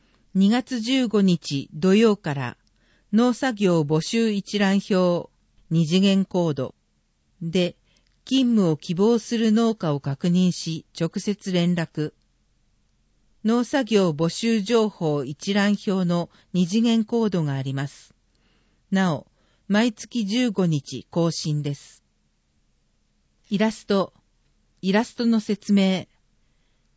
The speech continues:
タコッコ十三人衆の本身長が首から収穫用の箱を下げ、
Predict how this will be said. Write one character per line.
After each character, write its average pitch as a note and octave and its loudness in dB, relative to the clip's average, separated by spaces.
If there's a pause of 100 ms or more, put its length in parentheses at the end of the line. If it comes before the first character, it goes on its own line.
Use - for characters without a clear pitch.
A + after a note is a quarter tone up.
(240)
タ G3 -2
コ B3+ -2
ッ - -4
コ C4+ -2
十 B3 -4
三 B3+ -2
人 B3+ 0
衆 F#3 -4
の D#3 -2
本 G3 2
身 A3 0
長 E3+ -4
が C3+ -6 (480)
首 G#3+ -4
か B3+ -4
ら A#3+ -2
収 B3 -2
穫 B3 -6
用 A#3+ 0
の A3+ 0
箱 G#3+ -2
を A3 0
下 G#3 -4
げ、 C#3+ -6